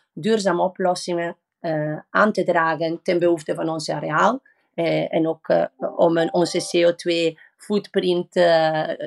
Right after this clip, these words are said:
drastisch naar beneden te brengen. En in tweeduizend achttien hebben wij, eh, zes winnaars. Aan zes winnaars hebben wij, eh, zes, ehm, checks uitgereikt bij de vakbeurs Infratech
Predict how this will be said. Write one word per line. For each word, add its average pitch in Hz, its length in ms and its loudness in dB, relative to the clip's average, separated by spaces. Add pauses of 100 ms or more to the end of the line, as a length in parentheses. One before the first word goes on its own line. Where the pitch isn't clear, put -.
(120)
drastisch 185 580 -2
naar 170 140 -8
beneden 151 380 -6
te 160 100 -6
brengen. 160 440 -4 (540)
En 208 120 4
in 214 100 2
tweeduizend 208 460 2
achttien 208 360 0
hebben 196 260 -6
wij, 175 480 -6
eh, 175 120 -6 (340)
zes 214 600 0
winnaars. 208 680 -4
Aan 170 120 -6
zes 185 240 -8
winnaars 180 280 -8
hebben 170 260 -8
wij, 165 340 -6
eh, 175 120 -14
zes, 175 320 -4 (120)
ehm, 160 420 -4 (200)
checks - 500 -2
uitgereikt 220 760 0
bij 165 280 -4
de 160 340 -2
vakbeurs 160 720 -6 (220)
Infratech 156 760 -4